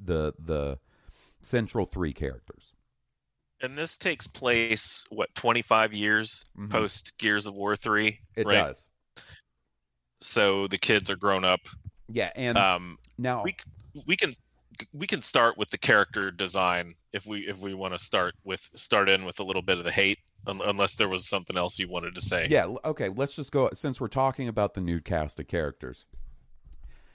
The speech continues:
Speaker 1: It is, um, the character design leaves a little to be desired, I think. Some of it's strong,
Speaker 2: Yeah, I
Speaker 1: but, like, okay.
Speaker 2: <sighs>
Speaker 1: All right, so I have one question, all right?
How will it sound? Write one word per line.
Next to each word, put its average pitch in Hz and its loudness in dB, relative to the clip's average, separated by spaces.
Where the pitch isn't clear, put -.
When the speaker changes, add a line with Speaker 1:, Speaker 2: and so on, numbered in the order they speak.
Speaker 1:
It 131 4
is, 127 4
um, 95 0
the 123 -2
character 196 -4
design 117 0
leaves 98 2
a 95 -4
little 87 0
to - -8
be 82 -2
desired, 65 -6
I 73 -2
think. - -14
Some 226 0
of 185 -2
it's - -4
strong, - -2
Speaker 2:
Yeah, 107 0
I 120 0
Speaker 1:
but, 156 0
like, 123 0
okay. - -2
Speaker 2:
<sighs> - -16
Speaker 1:
All 127 2
right, 101 -2
so 139 0
I 214 4
have 151 4
one 110 0
question, 71 -4
all 85 -6
right? 80 -6